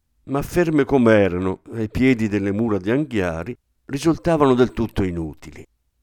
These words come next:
Attendolo non intendeva certo sguarnire le difese, ma non poteva nemmeno permettere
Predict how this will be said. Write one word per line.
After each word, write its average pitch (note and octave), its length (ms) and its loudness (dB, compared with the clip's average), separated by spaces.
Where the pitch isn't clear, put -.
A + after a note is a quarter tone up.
Attendolo G#2 920 0
non D3+ 160 -2
intendeva E3 540 2
certo C#3 340 -2
sguarnire A#2 520 0
le G2+ 140 -2
difese, F2 640 -8
ma A#2 140 -6
non C3 200 0
poteva C3+ 340 2
nemmeno A#2 380 2
permettere G#2 720 -2